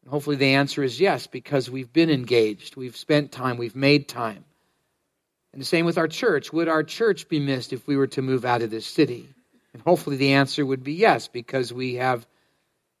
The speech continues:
chose to engage, we've chose to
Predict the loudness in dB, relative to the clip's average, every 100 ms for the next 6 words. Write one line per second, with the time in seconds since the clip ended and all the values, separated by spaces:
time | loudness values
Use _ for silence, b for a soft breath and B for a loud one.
0 | _ _ _ 4 4 4 0 0 0 2
1 | 2 2 0 -8 -18 -18 -18 -6 2 2
2 | 2 -2 -4